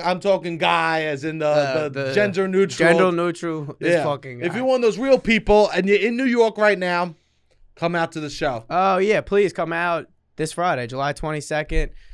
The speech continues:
Speaker 2: It's gonna be fun.
Speaker 1: I'm, I'm very excited.
Speaker 2: It's gonna
Speaker 1: I,
Speaker 2: be
Speaker 1: I
Speaker 2: a
Speaker 1: love
Speaker 2: good time. We
Speaker 1: performing
Speaker 2: have,
Speaker 1: so much.
Speaker 2: uh, Flagship Brewery is sponsoring.
Speaker 1: A Staten Island brewery
Speaker 2: Yeah, which is
Speaker 1: is
Speaker 2: cool.
Speaker 1: sponsoring your boy,
Speaker 2: And
Speaker 1: the
Speaker 2: they
Speaker 1: Staten
Speaker 2: do the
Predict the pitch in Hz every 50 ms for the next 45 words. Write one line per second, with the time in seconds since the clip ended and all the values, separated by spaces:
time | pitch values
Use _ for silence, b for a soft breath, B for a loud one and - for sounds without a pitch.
0 | b b b b b b b b b b b b - 170 180 196 202 196 - -
1 | 185 156 131 113 b b b b b b b b - 104 107 113 110 113 110 117
2 | 123 123 117 110 127 127 117 113 110 104 - - - 107 131 143 - - - 165
3 | 165 160 165 165 165 151 156 - - 180 156 143 123 123 165 175 180 180 190 190
4 | 165 180 175 175 170 170 170 170 170 170 165 165 165 160 156 143 185 _ _ _
5 | _ _ - 156 165 170 175 175 151 - 180 175 151 127 131 143 165 180 175 143
6 | 123 120 117 120 120 120 123 120 120 117 117 - - - 127 131 131 127 - 131
7 | 117 117 117 120 131 139 - - - - - - 247 262 254 240 247 254 262 254
8 | 247 226 170 156 240 - - 202 233 240 202 165 143 139 160 170 143 165 147 -
9 | - - 165 156 156 165 165 165 - - 240 220 214 214 202 160 214 254 269 247
10 | 190 165 165 175 180 185 226 214 208 196 185